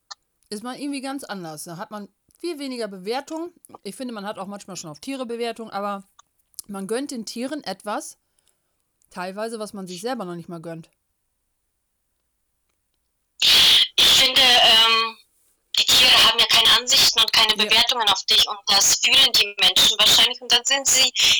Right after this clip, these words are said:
Speaker 2: eher sie selber,
Speaker 1: Ja.
Speaker 2: anstatt sie dieses, ja, wie gesagt, Ges-, Schubladendenken, Gesellschaft anpassen.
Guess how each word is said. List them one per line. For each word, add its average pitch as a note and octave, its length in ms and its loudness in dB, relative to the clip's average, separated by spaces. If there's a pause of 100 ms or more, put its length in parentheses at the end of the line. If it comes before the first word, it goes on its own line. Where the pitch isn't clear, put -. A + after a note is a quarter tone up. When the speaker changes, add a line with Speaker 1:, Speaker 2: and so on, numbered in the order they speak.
(100)
Speaker 2:
eher B3+ 360 6 (140)
sie - 240 2
selber, F#3 640 0 (160)
Speaker 1:
Ja. G3 200 -14
Speaker 2:
anstatt F3+ 800 2 (100)
sie - 260 -6
dieses, F3+ 540 -4
ja, C4 180 4 (680)
wie G#3 80 -2
gesagt, A3+ 500 0
Ges-, - 480 4
Schubladendenken, - 720 2
Gesellschaft - 720 2
anpassen. - 560 -2